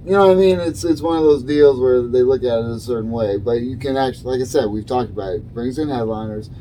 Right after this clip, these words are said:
you can grow, people that are touring come through there. You know what I'm saying? So it, it is, it is a spot. To us, I mean, I,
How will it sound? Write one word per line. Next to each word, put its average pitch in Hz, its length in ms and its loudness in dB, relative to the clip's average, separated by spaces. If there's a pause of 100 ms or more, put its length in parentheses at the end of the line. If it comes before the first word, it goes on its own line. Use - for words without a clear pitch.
(320)
you 131 100 -4
can 151 100 -4
grow, 123 480 0 (320)
people 131 280 0
that 135 100 6
are 135 80 2
touring 127 520 2 (180)
come 139 220 -4
through 135 200 -4
there. - 260 -8 (680)
You 143 100 -4
know 156 100 2
what 147 60 0
I'm 139 60 -4
saying? 147 600 -2
So 135 260 4
it, 139 140 4
it 143 220 4
is, 156 200 2
it 127 140 0
is 139 360 6
a 110 60 -8
spot. 104 460 -6 (1400)
To 139 120 0
us, 165 540 4 (440)
I 156 80 -2
mean, 175 160 0
I, 180 160 4